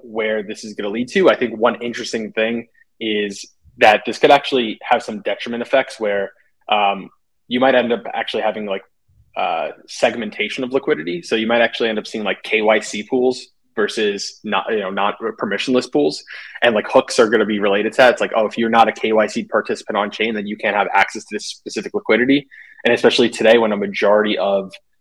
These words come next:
uh, liquidity providers that are profitable on Uniswap are, like, I think I saw something like less than ten L Ps on Uniswap make up, like, eighty percent of liquidity. And I think one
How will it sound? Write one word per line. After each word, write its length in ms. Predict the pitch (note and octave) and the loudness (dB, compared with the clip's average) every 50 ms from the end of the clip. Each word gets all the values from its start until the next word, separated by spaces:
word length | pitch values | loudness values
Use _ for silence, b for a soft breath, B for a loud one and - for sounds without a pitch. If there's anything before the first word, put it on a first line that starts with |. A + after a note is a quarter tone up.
| _ _ _ _ - | _ _ _ _ -2
uh, 360 | - G2+ G2 F#2+ F#2 F2 F2 E2 - | 0 2 2 2 2 2 0 -2 -4
liquidity 380 | A2 G#2+ - G#2+ G2+ G2+ A2 | -6 -4 -2 -2 -2 -2 -4
providers 480 | G#2 - A#2 A2+ A2 A2 A2+ A2+ A2 - | -4 0 4 4 6 6 6 4 2 2
that 80 | G#2 F#2+ | 0 -2
are 60 | F2 | 0
profitable 600 | - G#2+ F#2+ F#2+ - G#2+ G2+ G2 G#2+ G#2+ G#2 - - | 2 4 4 4 2 -2 -4 -2 0 0 0 0 0
on 180 | G2+ G2+ G2+ | -2 -2 -4
Uniswap 540 | F#2+ G2 G2+ G2+ - - A#2 A2+ A#2 A#2 - | -4 -8 -8 -4 0 4 6 6 4 4 0
are, 140 | G2+ G2 F#2 | -2 -2 -2
like, 200 | F2+ F2 F#2 - - - | -2 -4 -4 -6 -8 -8
I 60 | G#2+ | -8
think 140 | - A2 G#2+ | -4 -2 -2
I 40 | G#2+ | -2
saw 220 | - - - G#2 | -2 -2 -4 -4
something 220 | - - G2+ G#2 F#2+ | -4 -6 -12 -12 -10
like 100 | F#2 - _ _ _ _ - | -10 -12 _ _ _ _ -10
less 280 | C3 A2+ A2 A2 - - | -2 0 0 0 0 -2
than 180 | B2 A2 G#2 | -6 -8 -6
ten 460 | - - - G#2+ G#2 G#2 G#2+ A2 G#2+ - _ - | -6 -4 -2 -2 -2 -2 -4 -6 -8 -8 _ -2
L 140 | - G#2 G#2 - - | -2 -2 -2 -4 -6
Ps 400 | G#2+ G2+ G#2 A2 A2+ A2+ - - - | -8 -6 -4 -4 -6 -8 -10 -8 -6
on 120 | G#2 G2+ G2 | -6 -4 -4
Uniswap 480 | G2 G2+ G#2+ - - A2+ A2 A2 G#2+ - | -6 -6 -8 -2 2 4 4 4 4 2
make 180 | G#2+ F#2+ G2 - | -4 -4 -4 -2
up, 100 | G2 - | -4 -4
like, 100 | F#2 - | -4 -6
eighty 180 | G2+ G2+ G2 G#2 | -6 -6 -6 -8
percent 260 | - - A2 G#2 F#2+ | -6 -4 -4 -4 -4
of 60 | F2+ | -6
liquidity. 520 | G2 - - G2 G2+ A2 B2 C3 C3+ - B B B B B B B B - | -8 -6 -4 -4 -2 0 0 0 0 -2 B B B B B B B B 2
And 80 | - | 2
I 60 | D3 - | 4 4
think 160 | B2 A2 G#2+ | 2 0 0
one 440 | A2+ G2+ G#2+ G#2+ A2 A2 G#2+ G#2+ | 0 2 2 2 2 2 -2 -6